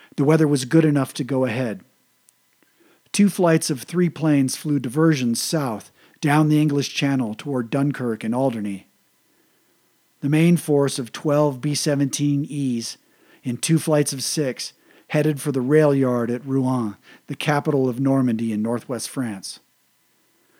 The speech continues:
The heavies were escorted by four squadrons of R A F Spitfires. Brigadier General Ira Aker, commander of the Eighth Bomber Command, rode as an observer in Yankee Doodle,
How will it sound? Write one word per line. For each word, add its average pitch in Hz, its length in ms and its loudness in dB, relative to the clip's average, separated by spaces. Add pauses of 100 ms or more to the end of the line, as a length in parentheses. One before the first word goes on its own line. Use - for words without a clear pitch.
(220)
The 123 80 -2
heavies 165 380 4
were 151 140 2
escorted 151 560 0
by 123 140 -6
four 165 300 0
squadrons 147 600 0
of 117 140 -6
R 135 220 0
A 135 100 0
F 131 100 -2
Spitfires. 101 840 -8 (1600)
Brigadier 170 360 2
General 147 420 4
Ira 151 320 2
Aker, 143 480 -2 (460)
commander 156 440 4
of 143 100 2
the 139 140 0
Eighth 143 240 0
Bomber 139 300 0
Command, 110 540 -6 (120)
rode 156 300 6
as 135 160 0
an 139 100 0
observer 127 720 2
in 120 260 -4
Yankee 147 360 0
Doodle, 123 420 2